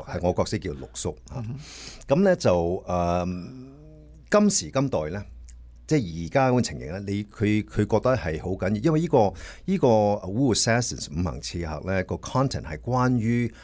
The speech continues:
Speaker 2: 我哋中國人喺 San Francisco 嘅唐人街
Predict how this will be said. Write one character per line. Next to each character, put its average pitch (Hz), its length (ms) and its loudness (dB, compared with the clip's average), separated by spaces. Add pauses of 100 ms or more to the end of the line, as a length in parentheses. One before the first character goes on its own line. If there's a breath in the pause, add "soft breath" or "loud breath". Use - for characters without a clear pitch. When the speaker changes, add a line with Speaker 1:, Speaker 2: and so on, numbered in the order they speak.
(140 loud breath)
Speaker 2:
我 101 160 0
哋 80 380 0
中 127 220 2
國 85 180 0
人 64 160 -12 (340 soft breath)
喺 92 320 0
San 82 140 0
Francisco - 680 -2 (320 loud breath)
嘅 80 260 0
唐 73 220 -8
人 62 200 -12
街 98 400 0